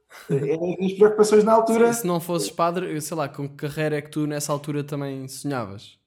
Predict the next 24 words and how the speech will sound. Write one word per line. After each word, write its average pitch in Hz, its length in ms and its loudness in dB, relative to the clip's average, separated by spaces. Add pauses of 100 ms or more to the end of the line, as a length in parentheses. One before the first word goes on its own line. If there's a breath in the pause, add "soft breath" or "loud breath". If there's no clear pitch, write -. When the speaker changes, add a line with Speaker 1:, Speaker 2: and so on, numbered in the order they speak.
(280)
Speaker 2:
Não, 135 240 -8
não 131 380 -6
querias 165 220 0
ser 180 100 -4
padre 139 240 -2
na 135 60 -4
altura, 135 240 -8
não 123 80 -8
é? - 20 -6
O 123 40 -10
que 139 100 -8
é - 20 -6
que 135 80 -16
pensavas 139 500 -6
que 185 60 -10
Speaker 1:
Não, 214 220 8
pá, 214 80 0
Speaker 2:
gostarias? - 340 -2
Speaker 1:
imaginava-me 220 720 6
na 185 140 4
área 185 160 4
da 175 100 2
gestão, 196 720 4
imaginava-me, 170 640 0